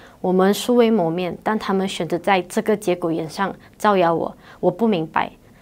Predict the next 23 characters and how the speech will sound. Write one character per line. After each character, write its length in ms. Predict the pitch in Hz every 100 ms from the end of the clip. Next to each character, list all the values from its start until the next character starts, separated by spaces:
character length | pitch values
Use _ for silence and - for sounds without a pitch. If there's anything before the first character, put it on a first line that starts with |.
| - - -
不 120 | 294
管 240 | 294 175
我 60 | 160
是 180 | - 247
否 160 | -
是 160 | 165 233
公 240 | 220 190
众 160 | 190 202
人 140 | 175
物， 240 | - 190 - - -
对 200 | - 262
于 40 | 208
曾 220 | - 196
经 180 | 196 185
犯 160 | 208
过 140 | 202 202
的 80 |
错， 340 | 170 - 190 -
我 120 | 175
不 160 | 170 170
会 160 | 165 180
逃 220 | 175 151
避。 300 | - 170